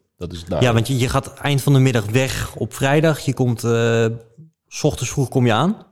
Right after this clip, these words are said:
Speaker 1: Ja, je hebt twee va-, twee varianten. Dus een snellere en een, en een, eh, nog, n-,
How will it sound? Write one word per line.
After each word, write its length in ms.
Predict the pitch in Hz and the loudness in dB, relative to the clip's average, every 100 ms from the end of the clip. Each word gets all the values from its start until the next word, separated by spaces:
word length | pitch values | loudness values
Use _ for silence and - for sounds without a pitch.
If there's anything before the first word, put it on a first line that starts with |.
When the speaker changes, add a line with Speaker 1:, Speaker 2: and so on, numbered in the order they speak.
| - | -6
Speaker 1:
Ja, 180 | 92 | -2
je 60 | 80 | -2
hebt 120 | 82 | -4
twee 240 | - 101 95 | 0 0 0
va-, 200 | 104 - | -4 -8
twee 240 | - 107 | -4 -2
varianten. 600 | 95 92 98 107 117 120 117 | -2 -2 0 -2 -4 -10 -10
Dus 160 | 101 95 | -10 -8
een 180 | 90 | -8
snellere 440 | 90 110 98 95 92 | -6 -4 -2 -2 -4
en 100 | 90 | -6
een, 200 | 90 87 | -8 -8
en 140 | 80 | -8
een, 200 | 90 87 | -8 -8
eh, 220 | 87 143 98 | -8 -8 -8
nog, 320 | 92 85 87 | -10 -12 -12
n-, 200 | 98 76 | -12 -12